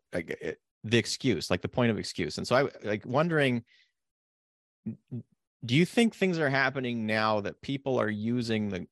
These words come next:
the narrative of what's happening in the economy as an excuse to do things that they wanted to do that were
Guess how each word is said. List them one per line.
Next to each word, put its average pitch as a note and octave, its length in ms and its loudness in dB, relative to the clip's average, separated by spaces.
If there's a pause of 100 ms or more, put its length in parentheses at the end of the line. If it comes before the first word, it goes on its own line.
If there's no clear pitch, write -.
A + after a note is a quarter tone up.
(120)
the G2 260 2
narrative G#2+ 560 2
of F#2+ 120 -2
what's G2 220 -2
happening G2+ 280 -2
in G2 60 -4
the F#2+ 60 -4
economy F#2+ 420 -2
as F2+ 160 -6
an F2+ 60 -6
excuse G#2 400 -6
to G#2 100 -4
do F#2+ 160 -2
things F#2 240 -2
that F2+ 120 0
they F2 120 2
wanted F2 400 -2
to F2+ 80 0
do F2+ 360 0
that - 120 -6
were E2+ 260 0